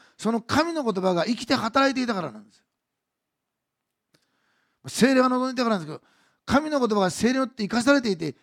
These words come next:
生きて働いてたからなんですよ。で、今思い出すと、初期の頃に熊本や福岡でいろんな技が起こって、長崎でも起こりましたけど、あ、確かに言葉が躍動してた。今再び神様は、これから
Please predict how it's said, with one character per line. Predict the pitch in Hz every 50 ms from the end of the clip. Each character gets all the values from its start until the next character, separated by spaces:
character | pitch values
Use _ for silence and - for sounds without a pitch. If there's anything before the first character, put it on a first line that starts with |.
| _ -
生 | 233
き | - -
て | 294 269
働 | 247 247 247 262 254 254
い | 208
て | 240
た | 226
か | 185 160
ら | 135
な | 113
ん | 110
で | 101
す | -
よ。 | 113 107 _ _ _ _ _ _ _ _ _ _ _ _ _ _ _ _ _ _ _ _ _ _ _ _ -
で、 | 160 220
今 | 247 240
思 | 214 190 170 160
い | 165
出 | 170 160
す | - -
と、 | - 160 151 131 113 - _ _ _ _ _ _ _ _ _ _ _
初 | - 226 214
期 | 226
の | 220 202 165
頃 | 147 151 147 139
に | 139 151 156 151 127 110 107 _ _ _ _ _ _ _ _
熊 | _ 170 180 196
本 | 202 196 196
や | 185 160
福 | 151 175
岡 | 160
で | 165
い | 185
ろ | 214
ん | 220
な | 214
技 | 196 190 196
が | 180
起 | 165
こ | 165
っ | 139
て、 | 147 156
長 | 151 170 190
崎 | 180 180 156
で | 143
も | 143
起 | 143
こ | 170
り | 165 175
ま | 175
し | 156
た | - 139
け | 127
ど、 | 123 123 113 98 _ _ _ _ _ _ _
あ、 | 120 -
確 | - 196 226 - -
か | 226 208
に | 185
言 | - - 160 - 214 220
葉 | 226
が | 175 143
躍 | 143 170 165 202 202
動 | 208 202
し | 156
て | 170
た。 | 160 120 113 - _ _ _ _ _ _ _ _ _ _ _ _ _ _ _ _ _ _ _ _ _ _ _ -
今 | 202 220 208 185
再 | - 208 196 208
び | 202 196
神 | - 233 240 220
様 | 196 202 175 160 156
は、 | 165 185 185 160 127 - - _ _ _ _ _ _ _ _
こ | - 170
れ | 185 208
か | 190 208
ら | 208 196 143 -